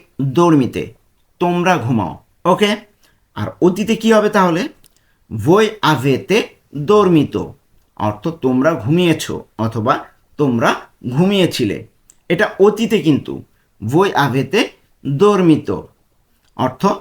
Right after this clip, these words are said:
তোমরা ঘুমিয়েছো। তো আর ভবিষ্যতে যদি দেখি কি হবে? তোমরা ঘুমাবে, সবগুলো কিন্তু তোমরা দিয়ে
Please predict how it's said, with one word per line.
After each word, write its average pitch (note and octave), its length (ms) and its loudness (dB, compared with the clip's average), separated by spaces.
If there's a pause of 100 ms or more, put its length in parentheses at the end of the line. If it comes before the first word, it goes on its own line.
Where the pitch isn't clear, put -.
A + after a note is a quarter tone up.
(360)
তোমরা C3+ 320 2 (500)
ঘুমিয়েছো। E3 580 0 (920)
তো - 140 -6
আর A#2 80 -4 (140)
ভবিষ্যতে E3+ 540 0 (140)
যদি D#3+ 200 0 (100)
দেখি D#3 200 0 (200)
কি E3+ 80 -2 (100)
হবে? G2+ 180 -2 (600)
তোমরা E3+ 220 2 (120)
ঘুমাবে, C#3+ 440 2 (600)
সবগুলো C#3+ 380 0 (100)
কিন্তু F3+ 160 -2 (140)
তোমরা D3+ 320 4
দিয়ে C#3 140 4